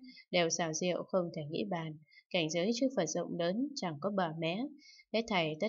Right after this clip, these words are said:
cả chúng sinh thấy được cảnh giới này, đều sinh tâm đại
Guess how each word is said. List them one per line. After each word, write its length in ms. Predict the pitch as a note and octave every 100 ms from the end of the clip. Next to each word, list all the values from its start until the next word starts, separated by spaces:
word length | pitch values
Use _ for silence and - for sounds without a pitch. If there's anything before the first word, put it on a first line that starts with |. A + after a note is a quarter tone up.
| -
cả 160 | F3+ D3
chúng 240 | E3 E3+
sinh 400 | G3 G#3 F#3 E3+ E3
thấy 300 | F3 F#3+ C#4+
được 100 | A3 -
cảnh 200 | D#3+ D3
giới 200 | E3 B3
này, 340 | A#3 E3+ D#3+ - _ _ -
đều 240 | F3+ F3+
sinh 260 | F3+ C#4 C#4
tâm 220 | C#4 C4
đại 200 | F#3 E3+